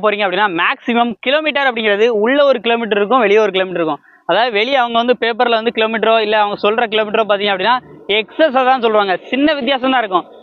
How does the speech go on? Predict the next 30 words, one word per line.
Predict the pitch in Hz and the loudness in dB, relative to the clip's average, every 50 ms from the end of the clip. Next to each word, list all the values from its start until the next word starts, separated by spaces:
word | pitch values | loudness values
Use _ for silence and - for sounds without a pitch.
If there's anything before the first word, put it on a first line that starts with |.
| - - - | -8 -4 -2
இப்போ | 196 190 240 233 220 180 - | 0 2 2 2 2 0 0
கு-, | 214 208 190 | 0 0 2
வண்டி | 196 208 240 262 254 220 | 0 0 2 2 4 4
ஒரிஜினல் | 214 220 233 269 269 262 214 | 4 2 2 0 -2 -2 -2
கிலோமீட்டர் | 247 247 240 233 220 233 233 | -2 -2 -2 0 0 0 2
வந்து | 233 254 254 240 | 2 4 4 4
ஒரு | 220 220 214 208 196 190 _ _ _ _ - 185 | 4 4 2 2 0 -2 _ _ _ _ -4 -2
ஏழாயிரம் | 214 233 247 254 269 285 254 | 0 0 0 0 0 0 0
ஓடி | 240 233 233 | 0 0 0
இருக்குன்னா | 226 208 214 254 247 | -2 -2 -2 0 0
அவங்க | 220 220 214 208 | 0 0 0 0
இதுல | 208 214 175 190 | 0 0 0 2
போட்டிருக்க | 208 220 226 226 226 208 | 2 2 2 2 0 2
பாத்தீங்கன்னா | 208 202 202 220 220 190 180 | 0 0 0 0 0 0 0
ஏழாயிரத்தி | 190 202 202 202 196 185 175 190 180 | 2 2 0 0 -2 -2 -2 -2 0
இரநூறு, | 180 185 185 190 190 190 180 | 0 0 0 0 -2 0 0
முந்நூறு | 175 175 175 180 180 170 | 0 2 2 2 2 2
அந்த | 165 160 160 | 0 0 -2
மாதிரி | 165 160 165 | 0 0 2
தான் | 170 175 165 | 0 0 0
வந்து | 160 151 | -2 -4
போட்டிருக்காங்க. | 156 151 151 151 139 139 135 135 135 135 | -4 -4 -2 -2 -2 -2 -4 -4 -6 -6
So | - 170 165 | -6 -6 -4
இந்த | 170 175 196 | -2 0 0
மாதிரி | 214 208 175 | 0 0 0
நிறைய | 175 196 226 233 214 | -2 0 -2 -2 -2
வண்டிகளை | 202 208 208 214 202 190 | -2 -2 -2 -2 -2 -2
நம்ம | 175 175 175 | 0 0 -2
வந்து | 180 185 - 160 | -2 -2 0 0
பார்த்தோம். | 156 160 - - 185 233 | 0 0 2 2 2 2